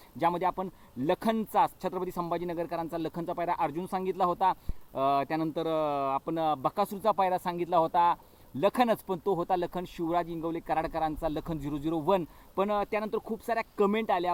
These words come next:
खूप साऱ्या जणांचे व्हिडिओ बघितले, त्यानंतर एक प्रश्नचिन्ह उपस्थित राहिलं की मग नक्की बकासूरचा पायरा कोण?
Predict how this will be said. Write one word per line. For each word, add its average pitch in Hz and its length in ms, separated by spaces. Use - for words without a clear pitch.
खूप 190 280
साऱ्या 190 220
जणांचे 190 300
व्हिडिओ 190 280
बघितले, 185 260
त्यानंतर 185 340
एक 208 200
प्रश्नचिन्ह 202 420
उपस्थित 185 340
राहिलं 170 180
की 175 100
मग 196 120
नक्की 214 320
बकासूरचा 214 520
पायरा 220 300
कोण? 214 340